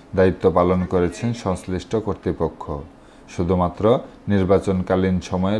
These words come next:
লোভনীয় নানান প্রতিশ্রুতি প্রদান করেন স্থানীয় জনপ্রতিনিধিরা। জেলায় সদর উপজেলায় আঠাশ দশ দুই হাজার এক সালে বারো পদাতিক ডিভিশনের মাইটি সিক্সাস এর ব্যবস্থাপনায় একশো তিরানব্বইটি ছিন্নমূল পরিবার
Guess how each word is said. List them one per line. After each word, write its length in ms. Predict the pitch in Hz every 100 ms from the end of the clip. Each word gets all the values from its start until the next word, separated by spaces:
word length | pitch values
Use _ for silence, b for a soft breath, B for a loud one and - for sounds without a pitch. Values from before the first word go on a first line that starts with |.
| 104
লোভনীয় 440 | 95 92 92 92
নানান 320 | 90 87 90 90 92
প্রতিশ্রুতি 580 | 85 90 - 92 80 90
প্রদান 280 | 92 85 87 85
করেন 240 | 90 92 131 170 B B -
স্থানীয় 380 | - 92 92 92 87
জনপ্রতিনিধিরা। 920 | 87 85 87 82 85 82 78 76 65 - - - B B B
জেলায় 440 | 87 92 87 98 151 - B -
সদর 300 | 101 95 98 90
উপজেলায় 540 | 90 95 87 87 90 123 - - 90
আঠাশ 220 | 104 101 90
দশ 120 | 95 85 90
দুই 120 | 92 85
হাজার 240 | 85 82 87 82
এক 80 | 87 -
সালে 220 | - 92 135 - B B 87
বারো 180 | 95 101 92
পদাতিক 420 | 95 92 - 92 85
ডিভিশনের 500 | 90 90 - 90 90 87
মাইটি 280 | 87 82 92 -
সিক্সাস 400 | 90 - 98 90 - 90
এর 80 | 85 82
ব্যবস্থাপনায় 840 | 82 85 - - 85 87 92 143 - B B -
একশো 200 | 95 - 98
তিরানব্বইটি 680 | 104 95 95 92 92 85 95 90
ছিন্নমূল 420 | - 95 92 92 87
পরিবার 340 | 92 92 87